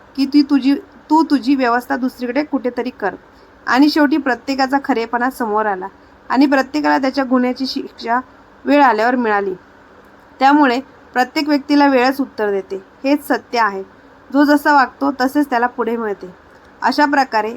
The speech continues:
अंजली आणि अजयला त्याच्या करणीची शिक्षा त्यांना चांगलीच मिळाली, कारण अंजलीला, अंजलीच्या आईने स्वतः तिला आसरा दिला नाही आणि इकडे अजयच्या आईबाबांनी त्याला आसरा दिला नाही. त्यावेळेस त्यांना त्यांची चूक कळाली. म्हणून म्हणतात,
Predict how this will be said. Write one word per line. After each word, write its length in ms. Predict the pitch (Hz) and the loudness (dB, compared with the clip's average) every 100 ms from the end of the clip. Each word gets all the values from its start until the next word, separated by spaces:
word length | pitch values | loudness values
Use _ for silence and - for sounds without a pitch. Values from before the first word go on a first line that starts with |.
| - | -6
अंजली 380 | 220 240 269 285 | -4 0 2 4
आणि 220 | 285 269 | 4 2
अजयला 380 | 254 226 240 226 | 0 0 0 0
त्याच्या 300 | - 240 254 | -2 -4 -4
करणीची 500 | 262 226 226 233 240 | -4 -4 -4 -8 -8
शिक्षा 380 | 220 226 - 240 - _ _ - | -14 -14 -6 -6 -6 _ _ -4
त्यांना 220 | 254 294 | 0 2
चांगलीच 420 | 277 226 220 254 247 | 2 0 0 -4 -4
मिळाली, 340 | 220 190 196 | -6 -6 -8
कारण 520 | 196 - 233 220 262 285 - | -10 0 2 4 2 0 -4
अंजलीला, 640 | - 240 277 285 277 247 262 - - - - - | -4 0 2 4 4 2 -2 -10 -20 -20 -20 -4
अंजलीच्या 500 | 240 262 285 294 285 | 0 4 4 4 2
आईने 280 | 262 254 277 | 2 0 -2
स्वतः 340 | 285 254 285 | 0 2 2
तिला 300 | 277 269 269 - | 0 2 2 0
आसरा 300 | 220 226 262 | -2 -2 -2
दिला 260 | 247 254 240 | 0 0 0
नाही 280 | 240 214 247 - | -2 -4 -6 -8
आणि 220 | 220 247 247 | -6 -4 -4
इकडे 260 | 254 240 247 - - - | -4 -6 -8 -20 -20 -2
अजयच्या 440 | 220 220 269 285 269 | 0 2 2 4 4
आईबाबांनी 580 | 262 247 240 233 240 262 - | 4 2 2 -2 -6 -8 -4
त्याला 200 | 226 233 | 0 2
आसरा 340 | 240 240 233 | 0 0 -6
दिला 240 | 226 220 190 | -4 -4 -4
नाही. 200 | 190 185 - - - - - - | -4 -10 -16 -20 -20 -20 -18 0
त्यावेळेस 440 | 277 294 269 302 - - | 4 4 2 0 -6 -4
त्यांना 340 | 262 240 233 277 - | -2 0 0 -2 -4
त्यांची 300 | 262 254 294 | -2 0 2
चूक 220 | 285 294 277 | 0 -2 -2
कळाली. 280 | 247 202 196 190 - - | 0 0 0 -8 -14 -4
म्हणून 220 | 254 311 | 2 6
म्हणतात, 380 | 294 254 - | 6 4 0